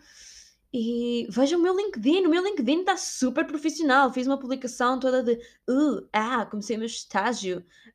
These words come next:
Ahm, é tão bom aprender com as pessoas." E estou mega orgulhosa porque agora sinto-me uma mulher de negócios presen-, com presença no,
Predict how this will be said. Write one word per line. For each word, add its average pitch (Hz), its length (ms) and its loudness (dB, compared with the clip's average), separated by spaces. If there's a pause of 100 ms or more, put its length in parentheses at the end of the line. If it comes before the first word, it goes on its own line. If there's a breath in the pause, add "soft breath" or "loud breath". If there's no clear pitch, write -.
Ahm, 196 480 -4
é 214 80 0
tão 233 160 0
bom 208 100 -2
aprender 220 300 -2
com - 80 -10
as 226 60 -12
pessoas." 226 420 -4
E - 220 -20
estou 254 140 2
mega 214 160 0
orgulhosa 220 380 -2
porque - 180 -6
agora 220 300 0
sinto-me 285 360 -6
uma 320 140 -2
mulher 587 380 6
de 622 80 -10 (100)
negócios 202 580 4
presen-, 254 440 -6
com 277 100 0
presença 262 400 -4
no, 269 360 0